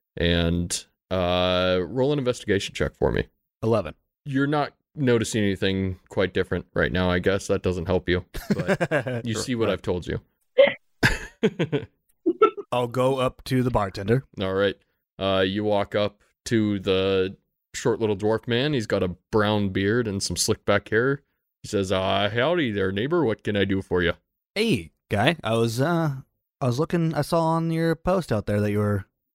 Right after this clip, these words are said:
Speaker 2: you got some rooms for
Speaker 1: I got rooms for rent. Yes, I do.
Speaker 2: Hey, how much is a room?
Speaker 1: Uh, it'll run you a gold a night.
Speaker 2: A gold a night.
Speaker 1: A
Speaker 2: Awesome.
Speaker 1: gold a night.
Speaker 2: I will take one of those rooms.
Speaker 1: Alrighty.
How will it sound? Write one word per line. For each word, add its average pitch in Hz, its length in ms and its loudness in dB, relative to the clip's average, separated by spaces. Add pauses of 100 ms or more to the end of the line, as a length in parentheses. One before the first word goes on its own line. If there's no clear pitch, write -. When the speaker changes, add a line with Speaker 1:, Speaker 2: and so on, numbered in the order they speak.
(120)
Speaker 2:
you 120 60 -2
got 120 120 0
some 104 260 0
rooms 156 300 2
for 175 360 0 (340)
Speaker 1:
I 90 200 -2
got 175 260 0
rooms 117 240 0
for 101 180 0
rent. 98 260 0
Yes, 101 260 0
I 110 140 0
do. 120 280 0 (260)
Speaker 2:
Hey, 120 180 0
how 113 120 2
much 120 160 0
is 117 100 0
a 113 40 0
room? 160 280 0 (180)
Speaker 1:
Uh, 98 340 0
it'll 110 180 -2
run 107 220 0
you 98 140 2
a 87 100 0
gold 139 320 0
a 127 40 2
night. 90 280 -2 (180)
Speaker 2:
A 127 120 0
gold 160 360 0
a 156 80 0
night. 139 400 0
Speaker 1:
A - 40 -6
Speaker 2:
Awesome. 113 380 0
Speaker 1:
gold 104 40 -2
a 92 60 -2
night. 80 220 -2
Speaker 2:
I 117 200 -2
will 110 300 0
take 110 380 -2
one 110 100 2
of 104 60 -4
those 104 220 0
rooms. 98 340 -2
Speaker 1:
Alrighty. 87 580 0